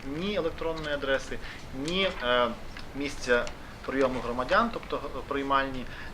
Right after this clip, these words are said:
е, ні часу прийому, власне. Тобто це найбільш, скажімо, депутат, який не хоче зараз спілкуватися з виборцями. Ну, власне, е, ми скоро на громадському русі "Чесно"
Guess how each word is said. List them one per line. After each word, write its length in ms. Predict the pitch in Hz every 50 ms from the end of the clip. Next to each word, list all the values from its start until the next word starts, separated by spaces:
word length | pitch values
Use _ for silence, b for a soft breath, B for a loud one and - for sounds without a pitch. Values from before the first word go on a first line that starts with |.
| B -
е, 40 | 113 110
ні 80 | 139 156
часу 320 | - - - 87 87 - 98 -
прийому, 280 | - - 92 90 90 90 90 87
власне. 240 | 90 90 90 - - -
Тобто 400 | - 117 - - - 123 117 110 - - - - -
це 120 | - 165 175
найбільш, 380 | 160 135 117 120 143 139 - -
скажімо, 300 | - 120 117 120 120 113
депутат, 400 | 110 113 110 - - - 143 151 147 - - - -
який 240 | 120 113 - 123 123
не 80 | 120 113 -
хоче 220 | 120 117 113 117
зараз 240 | 107 104 104 104 104
спілкуватися 580 | - - - - - 101 95 95 95 - - - - -
з 40 | 90
виборцями. 400 | 87 87 90 - - - - - - - - - - - - - - - - - - - - - - 143
Ну, 100 | 165 -
власне, 400 | - 143 147 170 - - 170 160 - B B B B B B 120
е, 480 | 123 123 127 127 127 127 127 127 127 127 143 156
ми 300 | 175 196 185 156 135 110 110 117
скоро 340 | - - - 160 156 139 135
на 120 | 135 139
громадському 480 | 123 - 139 143 143 139 - - 131 127
русі 220 | 135 135 - 135 -
"Чесно" 380 | - - 135 127 - - 120